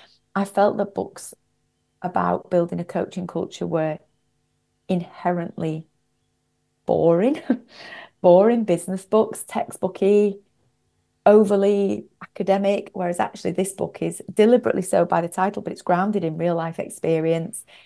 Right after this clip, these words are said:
It's grounded in case studies. For every toe curling story in the book, there's a heartwarming case study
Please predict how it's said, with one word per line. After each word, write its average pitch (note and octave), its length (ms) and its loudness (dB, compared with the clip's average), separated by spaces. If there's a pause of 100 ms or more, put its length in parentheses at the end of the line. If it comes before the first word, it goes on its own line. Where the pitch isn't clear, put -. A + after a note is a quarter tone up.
(120)
It's F#3 240 0
grounded F3+ 420 0
in E3+ 300 -6 (680)
case F#3+ 280 2
studies. F#3 380 -2
For - 200 -2
every F#3+ 240 2
toe F#3 280 -2
curling E3+ 680 0
story G3 600 2
in D#3+ 160 -6
the E3 60 -8
book, - 420 -4 (380)
there's F3+ 220 4
a F3 60 2
heartwarming E3+ 760 -2
case G#3+ 320 0
study - 480 -4